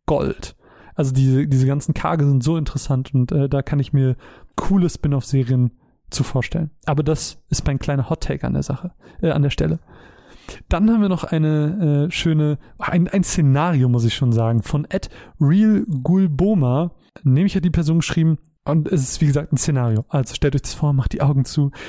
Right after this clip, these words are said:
Wir sind im Podcast, macht die Augen zu, hört zu, entspannt euch.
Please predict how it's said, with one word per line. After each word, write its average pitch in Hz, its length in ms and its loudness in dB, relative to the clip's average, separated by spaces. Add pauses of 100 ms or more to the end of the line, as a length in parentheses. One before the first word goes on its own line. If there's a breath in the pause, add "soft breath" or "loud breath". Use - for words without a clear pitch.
(140 loud breath)
Wir 143 100 0
sind 117 140 2
im 120 100 2
Podcast, - 600 -4
macht - 160 0
die 180 80 -4
Augen 139 260 2
zu, 135 320 0
hört 127 180 2
zu, 135 460 0 (320)
entspannt 135 460 -2
euch. 131 280 0